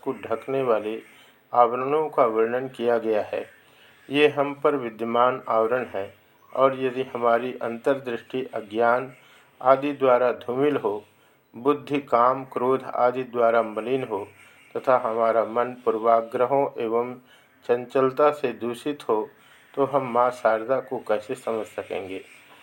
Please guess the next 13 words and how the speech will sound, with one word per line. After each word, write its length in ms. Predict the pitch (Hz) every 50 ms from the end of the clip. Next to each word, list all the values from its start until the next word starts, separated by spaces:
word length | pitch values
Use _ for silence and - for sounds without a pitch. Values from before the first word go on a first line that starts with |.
| - _ _ -
अपने 360 | 131 135 135 - 139 151 143
मन, 420 | 135 127 123 127 135 139 151 147 131 113 110
बुद्धि 420 | 120 117 - - - 135 139 139
और 320 | - - 127 120 113 - -
आत्मा 400 | 113 113 117 113 - - 139 135 131
पर 200 | - 135 123 -
छाए 460 | - - - - - 117 117 120 123 117
इन 300 | - - 120 113 107 104
दोष 400 | 110 117 127 135 131 135 - - - _ _ _ _ - - _ _ _ -
रूपी 340 | 120 135 135 135 - 139 143
मेघों 480 | 135 127 117 117 117 117 113 139 143 135
को 180 | 139 139 127
हटाकर 680 | 113 - 107 107 - 127 127 127 - 117 104 95 101